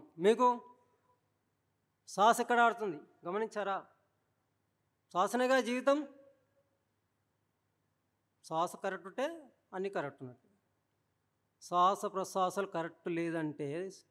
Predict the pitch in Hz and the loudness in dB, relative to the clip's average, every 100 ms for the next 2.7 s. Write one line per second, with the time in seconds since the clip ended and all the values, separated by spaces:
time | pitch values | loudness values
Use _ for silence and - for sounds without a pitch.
0 | _ _ - 139 160 170 175 185 165 147 | _ _ -6 2 4 4 2 2 0 0
1 | 170 165 160 185 180 _ _ _ _ _ | -4 -2 -4 -6 -12 _ _ _ _ _
2 | _ 151 160 160 147 127 - | _ -6 -4 -2 -4 -8 -12